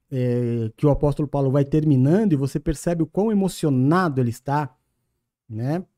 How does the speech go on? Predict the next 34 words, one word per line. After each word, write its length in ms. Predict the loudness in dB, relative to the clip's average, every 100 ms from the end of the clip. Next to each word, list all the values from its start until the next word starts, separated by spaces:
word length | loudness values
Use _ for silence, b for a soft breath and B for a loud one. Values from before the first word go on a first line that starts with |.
| _
A 80 | -8
gente 220 | -6 -4
vai 100 | -4
falar 240 | -4 -6 -4
já 100 | -2
já 160 | -4
disso, 440 | -4 -4 -6 -10 -18 _ _ _ _ _
que 100 | _
ele 140 | -2 -2
fala 380 | -4 -4 -4 -4
que 360 | -8 -4 -2
ele 520 | 0 0 0 0 -2 -10 _ _ _ _
guardou 460 | -6 -4 -2 -2 -2
a 60 |
fé, 680 | -4 0 2 2 2 0 -4 _ _
completou 520 | -8 -6 -4 -4 -4
a 60 | -4
carreira, 600 | -4 -2 2 2 2 -2 -6 _ _ _ _ _
não 100 | -6
é? 200 | -4 -6 -10 _ _
Combateu 580 | -2 0 -2 -2 0 0
o 40 |
bom 200 | 0 -2
combate, 760 | -4 -6 -4 -2 -2 -6 -14 -16 _ _ _ _ _ _ _ _ _
e 100 | -4
agora 320 | -2 -2 -2
é 40 | -2
chegada 380 | -4 -4 -2 -2
a 40 |
hora 260 | 0 0 0
de 120 | 0
ele 220 | -2 -2 -6
se 200 | -6 -4
encontrar 680 | -2 -2 -2 -2 -2 -4